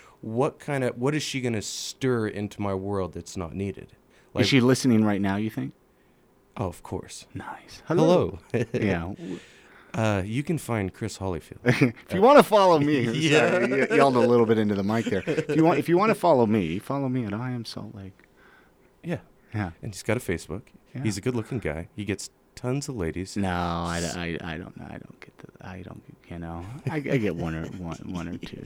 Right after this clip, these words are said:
Speaker 2: you know.
Speaker 1: <laughs> Oh, boy. So, in about fifteen minutes
Speaker 2: Yeah, what, what do we got in fifteen minutes,
Speaker 1: we have
Speaker 2: Sasha?
Speaker 1: Andy Gold coming in.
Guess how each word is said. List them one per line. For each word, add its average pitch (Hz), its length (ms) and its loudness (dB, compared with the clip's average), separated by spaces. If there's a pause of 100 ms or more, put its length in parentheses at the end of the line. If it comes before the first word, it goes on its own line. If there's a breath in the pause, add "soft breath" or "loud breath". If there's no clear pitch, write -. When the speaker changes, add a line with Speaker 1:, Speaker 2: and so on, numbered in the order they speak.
Speaker 2:
you - 180 -14
know. - 160 -16
Speaker 1:
<laughs> - 1600 -20
Oh, 113 420 -4 (280)
boy. 104 360 0 (300 soft breath)
So, 127 520 -4 (240)
in 127 100 -6
about 131 240 -6
fifteen - 560 -6
minutes - 600 -10
Speaker 2:
Yeah, 123 280 -6
what, 101 300 -6
what 120 80 2
do 160 80 4
we 160 80 -2
got 170 140 2
in 104 60 -2
fifteen 127 480 -4
minutes, 139 140 -6
Speaker 1:
we 135 120 0
have 127 120 0
Speaker 2:
Sasha? 82 160 -4
Speaker 1:
Andy 139 240 0
Gold 95 300 -2
coming 82 240 -6
in. 85 200 -10